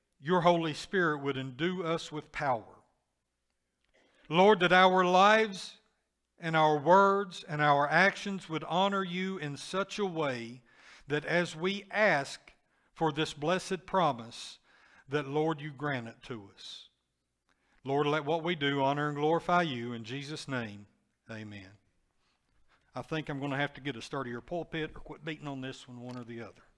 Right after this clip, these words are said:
Can you imagine what it was like for the disciples? They went on what we call Good Friday.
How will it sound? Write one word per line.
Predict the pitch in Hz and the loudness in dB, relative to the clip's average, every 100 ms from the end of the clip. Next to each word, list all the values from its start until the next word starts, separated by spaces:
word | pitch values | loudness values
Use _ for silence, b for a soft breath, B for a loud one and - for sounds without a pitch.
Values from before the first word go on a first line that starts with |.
| - - _ - _ _ _ _ _ _ _ _ _ _ _ _ _ b b b b b b b b | -20 -20 _ -20 _ _ _ _ _ _ _ _ _ _ _ _ _ b b b b b b b b
Can | - | -2
you | 285 | 2
imagine | 277 208 214 208 | 4 6 6 4
what | 190 190 | 4 4
it | |
was | 220 156 | 4 0
like | 147 180 185 | 6 6 6
for | 165 | -2
the | 143 123 | -12 -12
disciples? | 127 - 143 147 151 131 - - - _ _ _ _ _ - - _ _ _ - - - _ _ _ | -8 2 2 2 -6 -16 -16 -18 -20 _ _ _ _ _ -20 -20 _ _ _ -20 -20 -20 _ _ _
They | 131 180 240 | 2 4 6
went | 196 180 214 226 - - - b b b | 2 0 0 -2 -8 -20 -20 b b b
on | 143 156 | -4 2
what | 185 190 | 2 2
we | 185 208 | 0 0
call | - 196 196 139 | 4 6 4 0
Good | 147 190 | -2 -2
Friday. | - 180 175 156 131 117 135 | -2 0 2 2 -2 -8 -12